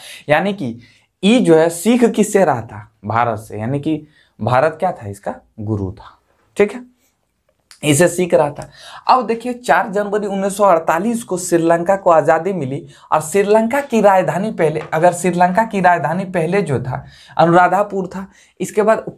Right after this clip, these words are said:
पुर-, प्राचीन राजधानी, प्राचीन भारत में उसकी जो राजधानी थी अनुराधापुर था। इसके बाद केडी बना, केडी देखिए कहाँ है, कैंडी, आ देखिए ये कैंडी, बीचे बीच में है कैंडी।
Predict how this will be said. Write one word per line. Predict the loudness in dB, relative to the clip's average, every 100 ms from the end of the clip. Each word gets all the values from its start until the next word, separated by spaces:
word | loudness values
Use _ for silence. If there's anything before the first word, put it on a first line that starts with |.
| _ 2
पुर-, | 2 4
प्राचीन | 0 0 -4 -4 0
राजधानी, | 2 0 -2 -8 -8
प्राचीन | -2 -2 -2 -4 -4
भारत | -2 -2 -2
में | -4
उसकी | -6 -6 -2
जो | 2
राजधानी | 4 2 0 -4 -6
थी | -6 -6
अनुराधापुर | -2 0 0 0 -6 -8 -12
था। | -16 -20 -20 -20 -8
इसके | -4 0
बाद | 2 2 0 0
केडी | 4 4 2
बना, | 0 0 -2
केडी | 2 2 2 2
देखिए | 2 2
कहाँ | -2 -2 -4
है, | -8 -12 _ _ _ _ _ -14 -2
कैंडी, | 2 2 0 -2 -16 -20 _ 0
आ |
देखिए | 0 4 4
ये | 4
कैंडी, | 4 2 2 2
बीचे | 2 2 2
बीच | 2 0
में | 2 2
है | 2
कैंडी। | 2 2 4 2 0